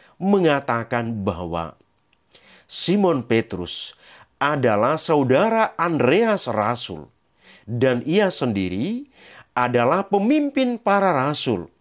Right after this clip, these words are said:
Setelah menjadi uskup di Antioquia dan pemberitaan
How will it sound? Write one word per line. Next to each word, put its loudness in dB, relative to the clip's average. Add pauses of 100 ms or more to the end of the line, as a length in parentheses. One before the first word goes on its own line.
(540)
Setelah 2
menjadi 2
uskup -2
di 2
Antioquia -2 (400)
dan 2
pemberitaan 0